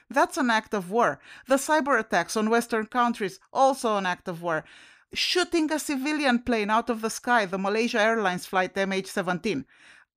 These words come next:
All two hundred ninety-eight passengers were killed. Eighty of them were children. And the Dutch Joint Investigation revealed that four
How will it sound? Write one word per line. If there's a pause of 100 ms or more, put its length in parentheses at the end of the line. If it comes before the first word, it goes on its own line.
(180)
All
two
hundred
ninety-eight
passengers
were
killed. (320)
Eighty
of
them
were
children. (180)
And
the
Dutch
Joint
Investigation
revealed
that
four